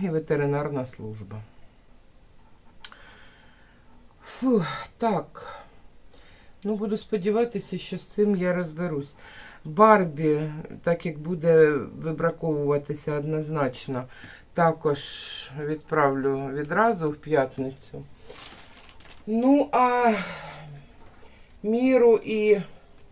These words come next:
Ладу я навіть не знаю, що робити. Мені б дуже хотілося, щоб вони продались, але наше сіно скінчилося вже повністю. Те, що там під теном було,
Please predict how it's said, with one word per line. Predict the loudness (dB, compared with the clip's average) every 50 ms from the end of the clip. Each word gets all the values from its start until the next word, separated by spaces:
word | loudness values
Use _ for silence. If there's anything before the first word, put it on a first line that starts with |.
| -20 -20 -20 -20 -20 -18 -8 0
Ладу | 4 6 6 6 4 2 -2 -2
я | -2 0 0 0
навіть | 0 0 -2 -2 -4 -4 -4
не | -4 -4
знаю, | -2 -2 -2 0 0 0 -2
що | -2 -4 -6 -4 -2 -2
робити. | -2 -2 -4 -8 -12 -12 -14 -16 -16 -16 -16 -18 -20 -20 -20 -20 -20 -20 -20 -20 -20 -20 -20 -20 -20 -20 -20 -20 -20 -20 -20 -20 -20 -20 -20 -20 -20 -20 -20 -20 -20 -20 -20 -20 -20 -20 -12 -6
Мені | -2 2 4 6 4 4
б | 2
дуже | -2 -6 -2 2 2 2 2 0 -2
хотілося, | -4 -4 -6 -6 -2 2 2 4 4 2 0 -4
щоб | -6 -10 -10 -6
вони | -2 -2 -2 0 0 -2
продались, | -4 -2 -2 -2 -2 0 2 2 2 4 2 2 0 -2 -6 -14 -10 -4
але | 0 0 2 2 2 2 2 0 -2 -6 -12 -18 -20 -20 -20 -20 -20 -20 -20 -20 -20 -20 -20 -20 -20 -10 -4
наше | -2 0 4 6 6 6 6 6 4 2 2 2
сіно | 0 -2 -2 0 2 2 2 2 0
скінчилося | -4 -8 -8 -6 -4 -4 -6 -6 -6 -4 -4 -2 -2 -2 -4 -2 0 2 2
вже | 2 2 0 2 4 4 4 4 0 -8 -20 -20 -20 -20 -20 -10
повністю. | -2 0 0 0 0 0 -4 -4 -4 -6 -10 -16 -18 -14 -12 -12 -14 -14 -18 -20 -20 -20 -20 -20 -20 -20 -8 0
Те, | 2 2 2
що | 2 2 0 0 0 0
там | 0 2 2 2 2 0
під | -4 -6 -8 -8 -8
теном | -6 0 4 6 6 6 6 4 2 2 0
було, | 0 -2 -4 -4 0 0 2 2 2 0